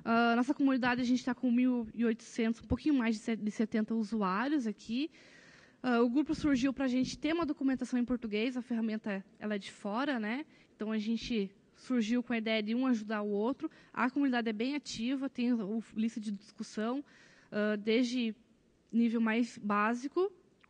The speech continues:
tô conhecendo o Pentarro, até níveis mais, ah, avançados. Então, depois vai ter os links, se vocês quiserem se inscrever. Todo ano a gente faz um evento chamado Pentarro Day, que a gente leva cases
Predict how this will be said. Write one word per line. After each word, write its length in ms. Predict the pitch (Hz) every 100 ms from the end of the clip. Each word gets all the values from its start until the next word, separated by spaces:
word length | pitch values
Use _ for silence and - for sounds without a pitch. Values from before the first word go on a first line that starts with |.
| - -
tô 80 |
conhecendo 380 | 226 240 233 233
o 40 | 226
Pentarro, 720 | 226 220 214 214 254 320 381 - - -
até 240 | 220 220
níveis 440 | 220 220 220 - -
mais, 460 | 214 208 220 - -
ah, 340 | 196 190 190 -
avançados. 880 | 214 220 226 - 196 196 247 - - - - -
Então, 100 | 233
depois 200 | 220 233
vai 80 | 226
ter 100 | 233
os 120 | 214
links, 180 | 226 -
se 80 | 226
vocês 60 |
quiserem 320 | 240 220 214
se 320 | 202 220 202 196 - -
inscrever. 680 | 214 - 233 208 214 254 - - - -
Todo 180 | 277 262
ano 120 | 262
a 20 |
gente 180 | 262 254
faz 240 | 247 247
um 100 | 247
evento 220 | 233 233
chamado 220 | 226 226 233
Pentarro 480 | 233 226 220 214
Day, 320 | 196 196 285 - - - _ _
que 80 | 226
a 40 |
gente 460 | 208 226 226 - 226
leva 340 | 214 208 220
cases 720 | 214 - 220 254 294 339 -